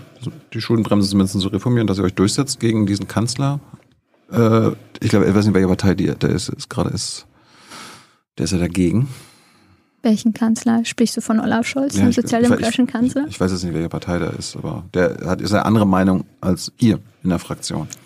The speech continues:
Speaker 2: Ja, das kann er ja sein. Er war auch anderer Meinung an anderer Stelle und wir haben ihn trotzdem überzeugt.
Speaker 1: Ja?
Speaker 2: Ja.
Speaker 1: Wo, wo hat sich der
Speaker 2: Industriestrompreis, dass wir darüber auch sprechen wollen. Und die Fraktion hat auch ihre eigene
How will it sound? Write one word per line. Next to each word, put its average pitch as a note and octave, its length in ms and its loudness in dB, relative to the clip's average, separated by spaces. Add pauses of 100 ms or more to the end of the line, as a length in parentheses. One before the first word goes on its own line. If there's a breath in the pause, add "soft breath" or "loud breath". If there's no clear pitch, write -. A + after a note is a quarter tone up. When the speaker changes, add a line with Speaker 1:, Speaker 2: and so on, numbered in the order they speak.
(160)
Speaker 2:
Ja, B3+ 60 0
das A3 160 0
kann A3+ 160 0
er A3 80 2
ja G#3+ 180 0
sein. A3+ 460 -2 (160)
Er A3 180 -2
war G#3+ 200 2
auch G#3+ 80 -4
anderer A3+ 280 2
Meinung G#3+ 280 2
an G#3+ 100 0
anderer A#3 300 0
Stelle B3+ 200 0
und B3 100 4
wir A#3+ 80 4
haben A#3+ 100 4
ihn A#3+ 100 2
trotzdem B3 300 -2
überzeugt. A3+ 600 -4 (360)
Speaker 1:
Ja? B2 240 2 (760)
Speaker 2:
Ja. A#3 160 0 (140)
Speaker 1:
Wo, - 240 6
wo G2 80 0
hat G#2 100 -2
sich - 100 -12
der F#2+ 200 -2
Speaker 2:
Industriestrompreis, B3+ 920 0
dass A#3+ 160 -4
wir A#3 60 0
darüber G#3+ 420 0
auch G3+ 180 -2
sprechen B3 440 0
wollen. C4 280 4
Und A3+ 100 2
die A3 80 2
Fraktion A3 540 0
hat G#3 160 -2
auch G#3 180 -2
ihre A3 160 -6
eigene G#3 400 0